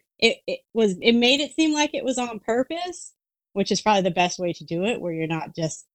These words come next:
foregoing and like, "Hey, we never talk about that again." Or, or like, "It didn't happen. It was all in his mind," or something like that. <laughs> So the fact that they did keep it in continuity,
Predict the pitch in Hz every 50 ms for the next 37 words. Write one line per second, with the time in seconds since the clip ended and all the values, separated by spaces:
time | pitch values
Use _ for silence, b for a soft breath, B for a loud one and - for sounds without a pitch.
0 | _ _ _ - 226 202 185 175 190 185 185 190 190 185 180 180 165 170 180 -
1 | - 277 277 247 226 214 208 220 208 190 180 - 226 226 - - 180 175 160 139
2 | - - 139 139 131 131 131 143 131 135 160 190 202 - _ _ _ _ _ _
3 | _ _ - 196 196 190 185 175 180 175 170 175 170 160 - _ - 226 240 196
4 | - 247 277 277 240 208 226 302 302 302 - 180 160 151 170 170 175 185 180 165
5 | 156 160 160 160 165 180 185 185 202 233 220 226 285 302 285 240 202 175 160 160
6 | 156 - 165 156 - 165 160 147 143 - - 156 147 165 170 - _ - 220 240
7 | - 330 311 285 - - B B B B B - 208 208 - 233 233 233 - 226
8 | 190 190 190 185 170 - 254 254 233 - - 262 240 - 226 220 226 220 _ -
9 | 214 202 185 - 185 180 175 - 180 170 170 165 165 165 160 160